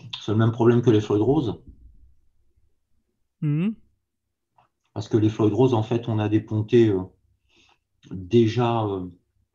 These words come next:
Speaker 1: déjà pré-réglées en hauteur
Speaker 2: Ouais.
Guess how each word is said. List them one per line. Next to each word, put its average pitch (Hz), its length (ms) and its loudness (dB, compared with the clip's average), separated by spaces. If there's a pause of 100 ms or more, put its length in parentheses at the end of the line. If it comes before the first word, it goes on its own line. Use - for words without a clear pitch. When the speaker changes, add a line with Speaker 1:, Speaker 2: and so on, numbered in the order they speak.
(440)
Speaker 1:
déjà 107 440 -6
pré-réglées 107 640 -2
en 101 120 -2
hauteur 131 440 -4 (400)
Speaker 2:
Ouais. 120 320 -8